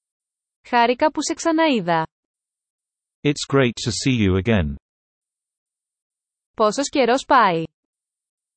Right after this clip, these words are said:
Speaker 2: How long has it been?
Speaker 1: Πάντα θυμάμαι το πάρτι που πήγαμε.
Speaker 2: I always remember the party we went to.
Speaker 1: Δεν μπορώ να πιστέψω αυτό που λες.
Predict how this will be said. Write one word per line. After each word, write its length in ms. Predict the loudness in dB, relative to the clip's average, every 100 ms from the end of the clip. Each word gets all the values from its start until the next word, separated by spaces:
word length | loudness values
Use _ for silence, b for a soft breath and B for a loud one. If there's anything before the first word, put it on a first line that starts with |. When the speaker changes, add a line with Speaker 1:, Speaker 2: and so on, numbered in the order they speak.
| _ _ -2
Speaker 2:
How 160 | 0
long 260 | 4 2 2
has 220 | 0 0
it 100 | -2 -2
been? 300 | -2 -2 -6 -14 _ _ _ _ _ _ _ _ _ _ _ _ _ _ _ _ _
Speaker 1:
Πάντα 280 | -2 0 -2
θυμάμαι 420 | -2 0 0 0
το 140 | -2
πάρτι 320 | 0 0 0 -4
που 140 | -4
πήγαμε. 540 | -2 0 -2 -2 -4 -8 _ _ _ _ _ _ _ _ _ _ _ _
Speaker 2:
I 160 | -2 0
always 460 | 2 2 2 0 0
remember 400 | 2 2 2 0
the 120 | -2
party 480 | 0 0 0 -2 -2
we 180 | 0 0
went 240 | 0 -2 -4 -4
to. 180 | -4 -6 -14 _ _ _ _ _ _ _ _ _ _ _ _ _ _ _ _
Speaker 1:
Δεν 200 | -6 -4
μπορώ 260 | 0 2 2
να 140 | 0
πιστέψω 500 | -4 -4 -2 -2 -2
αυτό 240 | -2 -2 -4
που 120 | -2
λες. 500 | 0 0 -2 -8